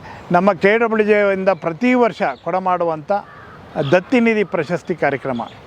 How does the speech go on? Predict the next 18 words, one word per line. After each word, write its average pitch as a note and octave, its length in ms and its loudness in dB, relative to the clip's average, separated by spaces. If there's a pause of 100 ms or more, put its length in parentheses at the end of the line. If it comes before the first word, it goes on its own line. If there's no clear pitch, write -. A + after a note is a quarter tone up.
ಈ E3 120 6
ಬಾರಿ F#3 380 -2 (580)
ಅದು F3 460 2 (320)
ಕೊಪ್ಪಳದಲ್ಲಿ G#3 720 2
ನಾವು E3 180 -4
ಮಾಡಿದ್ವಿ. D3+ 420 -4 (640)
ಕೊಪ್ಪಳದಲ್ಲಿ E3+ 600 0
ನಡೆದಂಥ D#3 440 -4 (360)
ದತ್ತಿನಿಧಿ F3 500 0
ಕಾರ್ಯಕ್ರಮದಲ್ಲಿ, D#3 680 -2
ಮಾರ್ಚ್ E3 540 -2
ತಿಂಗಳಲ್ಲಿ D#3+ 420 -4
ನಡೆದಂಥ D3 380 -4
ಕಾರ್ಯಕ್ರಮ, D3+ 500 -2 (520)
ಅದರಲ್ಲಿ F#3 520 2 (440)
ಅಲ್ಲಿನ G3 360 4
ಉಸ್ತುವಾರಿ F#3 520 2
ಸಚಿವರಾದಂಥ, D#3+ 680 -2